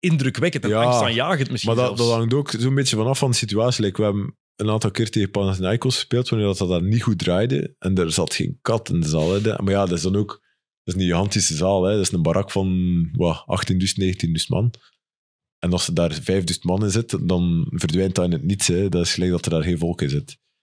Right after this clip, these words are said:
Speaker 2: Dus dat hebben we ook meegemaakt. Maar dan, like, eh, Red Star in de Stark Arena of Partizan daar. Ja. Dus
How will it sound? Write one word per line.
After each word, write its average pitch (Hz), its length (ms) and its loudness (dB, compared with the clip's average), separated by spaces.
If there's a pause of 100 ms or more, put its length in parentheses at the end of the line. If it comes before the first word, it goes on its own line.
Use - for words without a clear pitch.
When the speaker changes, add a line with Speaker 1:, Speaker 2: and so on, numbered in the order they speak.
(120)
Speaker 2:
Dus 90 140 -6
dat 101 160 2
hebben 92 180 0
we 104 60 2
ook 117 80 -6
meegemaakt. 120 760 -2 (680)
Maar 87 100 0
dan, 90 280 0
like, 87 340 0
eh, 78 560 2 (180)
Red 98 160 0
Star - 600 -2 (640)
in 95 120 -2
de 95 60 2
Stark 101 420 -2
Arena 110 460 0
of 87 220 -2
Partizan 117 540 0
daar. 117 520 -2
Ja. 87 420 -2 (760)
Dus - 520 -2